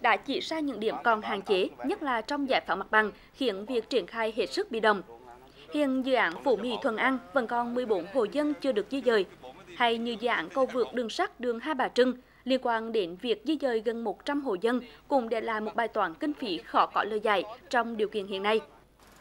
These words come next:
Bên cạnh đó, việc đầu tư các dự án giao thông trọng điểm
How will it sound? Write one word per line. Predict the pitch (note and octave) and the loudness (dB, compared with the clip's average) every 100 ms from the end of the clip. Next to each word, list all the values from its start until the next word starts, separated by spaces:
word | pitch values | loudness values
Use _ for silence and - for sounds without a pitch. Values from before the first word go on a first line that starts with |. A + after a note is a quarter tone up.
| - - - | -20 -20 -6
Bên | A#3+ | -4
cạnh | A3 G#3 | 0 2
đó, | G3+ F3+ | 4 4
việc | B3+ C4 - | 2 -2 2
đầu | C4 | 2
tư | B3+ E4 E4 | 2 0 2
các | A3+ D#3+ | 0 0
dự | A#3+ | 0
án | F#3 F3+ | 0 0
giao | C4+ | -4
thông | C#4 C4 | -2 -2
trọng | B3+ G3+ | -2 0
điểm | A3+ | 2